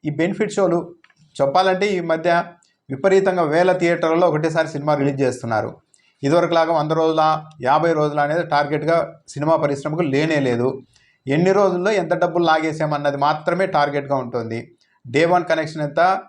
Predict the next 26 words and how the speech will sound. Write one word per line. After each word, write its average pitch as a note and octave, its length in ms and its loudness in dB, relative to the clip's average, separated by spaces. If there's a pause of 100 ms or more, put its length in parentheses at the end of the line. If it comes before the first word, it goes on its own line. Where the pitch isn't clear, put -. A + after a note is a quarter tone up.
(160)
కలెక్షన్స్ D3+ 400 -4
ఎంత, C#3+ 180 -4
వారానికి D#3 520 2
ఎంత, D#3 340 0 (1000)
మొత్తం F#3 260 0
all F3 280 4
time F3 140 0
ఎంత D3+ 180 -4
అనే D3+ 380 0
యాంగిల్‌లోనే D#3+ 600 0
పోతున్నారు. B2 680 -2
మొన్న D3+ 500 0
పుష్పకు D#3+ 340 0
సంబంధించి D3+ 480 -2
కూడా D#3 180 0 (580)
బెనిఫిట్ D3+ 320 -2
షోలకు E3 280 0
అనుమతి D#3+ 280 0
ఇచ్చారు, D#3+ 280 2 (180)
ప్రీ D#3+ 120 2 (360)
పెయిడ్, F3+ 280 4 (420)
పెయిడ్ F#3+ 240 2 (120)
ప్రీమియం F3 320 -4
షోలకు D#3+ 260 -2
అనుమతి D#3 280 -2
ఇచ్చారు. D#3 280 0